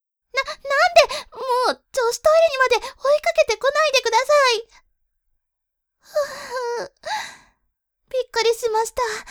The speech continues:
それに怖かった。驚愕か。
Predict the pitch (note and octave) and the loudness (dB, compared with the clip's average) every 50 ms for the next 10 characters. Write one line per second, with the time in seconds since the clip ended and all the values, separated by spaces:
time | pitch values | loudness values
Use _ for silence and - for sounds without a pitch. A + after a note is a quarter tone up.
0 | - - - - - _ _ _ _ _ _ _ - - C#5+ B4+ A#4 A#4 A#4 A#4 | -18 -18 -20 -20 -20 _ _ _ _ _ _ _ -6 -4 -2 -2 -2 -2 -4 -6
1 | A4+ - - B4+ B4+ B4+ B4+ C5 - C5 C5 - - A#4+ A#4 A#4 - - - - | -8 -8 -8 -6 -6 -6 -6 -8 -10 -10 -10 -10 -10 -10 -10 -8 -8 -10 -12 -16
2 | - _ _ _ _ _ _ _ _ _ _ _ _ _ _ _ _ _ _ _ | -18 _ _ _ _ _ _ _ _ _ _ _ _ _ _ _ _ _ _ _
3 | _ _ _ _ _ _ - - A4 G4 F#4+ - F4+ F#4+ - - _ _ - A4 | _ _ _ _ _ _ -8 -6 -4 -4 -4 -6 -8 -10 -10 -14 _ _ -6 -4